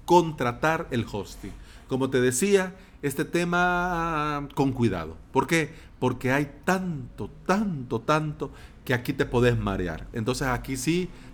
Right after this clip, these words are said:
tenés, igual que con el dominio, pues lleva, preguntar, averiguarte bien, preguntar bien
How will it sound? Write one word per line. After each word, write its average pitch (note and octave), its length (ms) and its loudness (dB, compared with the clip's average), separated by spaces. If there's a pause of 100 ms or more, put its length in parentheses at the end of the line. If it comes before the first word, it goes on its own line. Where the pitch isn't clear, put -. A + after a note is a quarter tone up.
(100)
tenés, C3 340 0
igual A#2+ 280 4
que C3 120 -4
con C3 160 0
el C3 120 2
dominio, D3+ 600 0
pues G#2 320 -6 (400)
lleva, G#2+ 580 2 (260)
preguntar, A2 580 2 (600)
averiguarte G#2 640 -2
bien, D#3 480 2 (160)
preguntar G2 500 -4
bien D#3+ 400 2